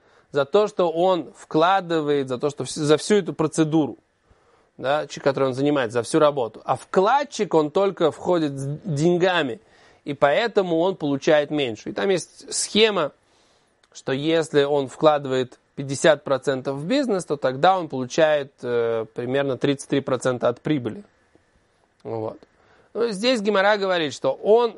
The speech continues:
взыскивает половину, как бы возврат своего вклада. То, что Рашбам здесь объясняет. Взыскивает половину, возврат своего вклада, да?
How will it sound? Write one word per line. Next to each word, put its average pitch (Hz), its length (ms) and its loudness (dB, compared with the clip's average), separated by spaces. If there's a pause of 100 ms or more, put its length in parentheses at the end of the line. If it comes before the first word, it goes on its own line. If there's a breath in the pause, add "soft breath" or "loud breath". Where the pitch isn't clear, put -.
взыскивает 170 920 0
половину, 170 760 0
как 208 160 0
бы 170 140 2
возврат 175 800 2
своего 190 340 2
вклада. 170 540 0 (1400)
То, 135 100 -4
что 117 100 -6
Рашбам 117 300 0
здесь 104 120 -10
объясняет. 233 380 -2 (460 loud breath)
Взыскивает 185 340 2
половину, 226 360 2
возврат 180 320 0
своего 180 240 0
вклада, 196 520 2 (360)
да? 214 300 -6